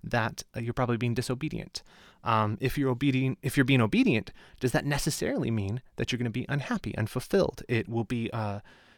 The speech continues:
i-, is following Christ antagonistic to your own desires and passions, right? Is it necessarily antagonistic? Because I detect that in there because he says,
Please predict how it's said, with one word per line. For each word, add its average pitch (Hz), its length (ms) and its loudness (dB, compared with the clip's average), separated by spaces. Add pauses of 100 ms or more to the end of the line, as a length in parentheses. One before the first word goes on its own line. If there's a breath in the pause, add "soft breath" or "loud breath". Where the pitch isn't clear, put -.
(120)
i-, - 40 -8
is 80 480 -6
following 202 420 4
Christ 131 540 2
antagonistic 143 1040 0 (340 soft breath)
to 143 220 4 (100)
your 131 180 4
own 117 400 0
desires 107 840 -2 (100)
and 101 560 -4 (240)
passions, - 500 -2 (580)
right? 160 260 0 (640)
Is 135 100 0
it 131 80 -2
necessarily 131 800 4
antagonistic? 107 680 -4 (1600 soft breath)
Because 180 440 8 (160)
I 151 120 6
detect 202 280 6
that 147 160 8
in 139 80 6
there 135 160 8
because 143 440 4
he 160 200 0
says, 123 760 4